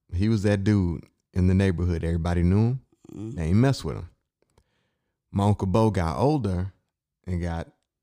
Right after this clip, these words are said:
Speaker 1: into some stuff he shouldn't have got into as far as drugs are concerned.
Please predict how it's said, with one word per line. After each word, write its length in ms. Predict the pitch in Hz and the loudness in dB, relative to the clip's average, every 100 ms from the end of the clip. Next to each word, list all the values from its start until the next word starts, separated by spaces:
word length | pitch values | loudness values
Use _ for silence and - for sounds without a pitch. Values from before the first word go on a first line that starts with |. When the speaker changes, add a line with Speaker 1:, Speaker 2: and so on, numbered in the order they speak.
| _ | _
Speaker 1:
into 280 | - 95 95 | -4 -2 -2
some 180 | 90 92 | -2 -2
stuff 260 | - 95 - | -2 -4 -4
he 100 | 95 | -6
shouldn't 260 | - 90 | -4 -4
have 80 | 87 | -4
got 160 | 92 87 | -4 -6
into 280 | 87 87 | -6 -8
as 100 | 85 | -10
far 200 | - 87 | -8 -8
as 60 | 82 | -6
drugs 420 | 82 101 92 87 | -4 -2 -2 -4
are 60 | 76 | -6
concerned. 560 | - 76 - - - | -4 -4 -6 -10 -16